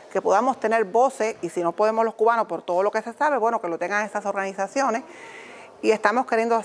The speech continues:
eh, promover un tribunal internacional en Europa el, el próximo año, donde personas amigas de Cuba puedan denunciar lo que está pasando, los daños económicos, los daños financieros, pero como te vengo diciendo también, los daños humanos.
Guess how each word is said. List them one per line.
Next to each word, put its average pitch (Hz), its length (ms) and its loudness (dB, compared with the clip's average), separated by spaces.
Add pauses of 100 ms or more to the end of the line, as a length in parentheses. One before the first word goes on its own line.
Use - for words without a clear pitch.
(120)
eh, 185 320 2
promover 185 400 2
un 233 100 -4
tribunal 190 720 -4 (120)
internacional 175 960 -2 (500)
en 170 220 2
Europa 185 640 2 (140)
el, 170 220 -2 (140)
el 165 140 0
próximo 208 500 0
año, 226 300 0 (400)
donde 214 840 2 (100)
personas 202 440 0
amigas 214 340 0
de 202 120 -4
Cuba 226 260 2
puedan 170 680 -2
denunciar 190 840 0 (100)
lo 165 120 -4
que 165 80 -10
está 165 200 -4
pasando, 226 500 -2 (340)
los 165 140 -2
daños 180 300 0
económicos, 226 520 -2
los 175 80 -2
daños 190 220 -2
financieros, 208 540 0
pero 170 140 -2
como 170 200 -4
te 165 100 -2
vengo 175 220 0
diciendo 220 300 0
también, 208 240 0
los 180 80 -4
daños 214 280 0
humanos. 247 440 0